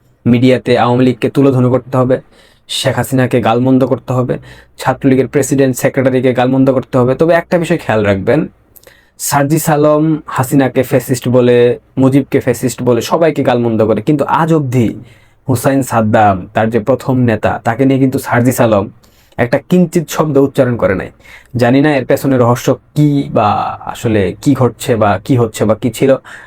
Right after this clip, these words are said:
কথিত সূত্রে জানা যায়, সাদ্দাম হুসাইনকে, আহ, সসম্মানে দেশ থেকে সার্জিস আলম সহায়তা করেছেন। জানি না কতটুকু সত্য, এগুলা নিয়ে আবার কেউ বিতর্ক সৃষ্টি করার চেষ্টা করবেন না, এটা আমার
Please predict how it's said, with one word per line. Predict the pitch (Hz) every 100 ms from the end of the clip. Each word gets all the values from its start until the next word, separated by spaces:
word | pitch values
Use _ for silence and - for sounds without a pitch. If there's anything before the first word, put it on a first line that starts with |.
| _
কথিত | 156 160 170
সূত্রে | 156 156 - 156
জানা | 131 131
যায়, | 131 131
সাদ্দাম | 127 123 113 123
হুসাইনকে, | 120 110 120 117 127 117 110 107 -
আহ, | 117 101 82 78 - - -
সসম্মানে | - 135 139 135 135 120
দেশ | 123 123 -
থেকে | 135 127 120 107
সার্জিস | - - 120 123 127
আলম | 120
সহায়তা | 113 123 117 113
করেছেন। | 95 92 - 156
জানি | 143 143
না | 147
কতটুকু | 139 127 113
সত্য, | - 104 - 165 - - - - _
এগুলা | 123 143 151
নিয়ে | 151
আবার | 151 139
কেউ | 143
বিতর্ক | 135 156 143 143
সৃষ্টি | - 127 123
করার | 120
চেষ্টা | 110 120 -
করবেন | 104 98 110
না, | 151
এটা | 117 107
আমার | 104 101